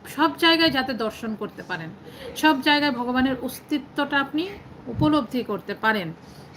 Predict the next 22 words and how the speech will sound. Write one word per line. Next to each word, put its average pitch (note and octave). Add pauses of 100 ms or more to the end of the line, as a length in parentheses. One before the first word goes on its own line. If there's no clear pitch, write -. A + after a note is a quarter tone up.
সেটা C#4+
কিভাবে? D4+
বুদ্ধিযোগের A#3+
দ্বারা, F3+
বুদ্ধির A3+
দ্বারা C4+
আপনাকে C4
বুঝতে A3+
হবে। F3
এখানে B3
ভগবান, B3 (560)
আহ, G3+
যে G#3
কিভাবে C4+
বিভিন্ন B3+
জায়গায় B3 (100)
থাকেন A3 (640)
সেই A3
জিনিসটা A#3
বর্ণনা C4
করা G#3+
হবে, F#3